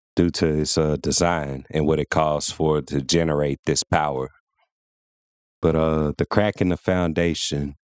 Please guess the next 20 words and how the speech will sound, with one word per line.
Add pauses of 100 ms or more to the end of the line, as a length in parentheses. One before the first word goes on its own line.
(600)
It's
thirty-seven.
Today,
most
modern
reactors
use
water
as
cooling
moderator
to
help
mitigate
core
reactivity,
such
as
I
explained.